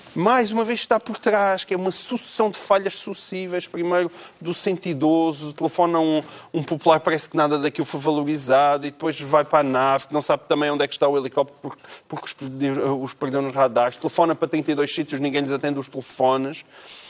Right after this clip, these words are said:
E, ao mesmo tempo, é, mais uma vez, aquilo que, que temos assistido consecutivamente também desde os incêndios, que é uma, uma, uma contradição entre as várias instituições, cada uma delas a proteger o seu bocadinho, claramente,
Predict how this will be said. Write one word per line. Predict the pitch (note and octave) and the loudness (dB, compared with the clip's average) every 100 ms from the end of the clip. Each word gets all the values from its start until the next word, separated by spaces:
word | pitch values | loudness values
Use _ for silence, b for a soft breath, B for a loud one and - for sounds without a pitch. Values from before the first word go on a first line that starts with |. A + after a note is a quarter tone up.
| B - | B 0
E, | B3 | 2
ao | B3+ | 4
mesmo | B3 A#3+ B3 A#3+ | 2 0 -2 -2
tempo, | - G#3+ C3+ B2 A2 - - | 0 -2 -2 -6 -8 -10 0
é, | G3 C#3+ F#2+ | 2 2 2
mais | C#3+ D#3+ G#3 D3 | 2 4 4 0
uma | D3 | -2
vez, | C#3+ D#3+ | -2 -4
aquilo | D#3+ F3 E3+ | -4 -2 -2
que, | F3+ D#3+ | 0 -2
que | D#3 | 0
temos | - F3+ | -2 -2
assistido | F3+ - - G3 | -2 -8 -8 -8
consecutivamente | - G3 - G3 F#3+ G3 F#3+ | -4 -6 -4 -2 0 0 0
também | F#3+ G#3 | 0 0
desde | G3 G3 F#3 | 0 0 -2
os | |
incêndios, | G#3+ - G3+ F#3 | -6 -2 -2 -2
que | - | -2
é | E3 | 0
uma, | C#3+ C#3+ B B B | 0 -2 B B B
uma, | E3+ E3+ D#3 | 2 2 4
uma | F3+ F3+ | 0 -2
contradição | - D4 D4 G#3+ F#3 E3+ - - G#2 - _ b | 2 2 2 0 0 -4 -2 -2 -4 -10 _ b
entre | - A3+ A#3 | -4 0 0
as | |
várias | A3 A3+ G#3+ | 4 2 2
instituições, | A3+ A#3+ A3 B3 - A#3 A3+ A#3 B B | -4 -8 -8 -6 -4 -2 -4 -8 B B
cada | A3 G3 | 2 4
uma | G#3+ G#3 | 4 4
delas | G#3 A3+ A3+ G3 | 4 2 2 0
a | |
proteger | G3+ G#3 G3 G3+ A3 | -4 -6 -4 -2 -2
o | |
seu | - A3 | -2 -4
bocadinho, | - A3+ G#3+ G3 | -2 -2 -2 0
claramente, | - D3 E3 D3 | 2 2 0 -6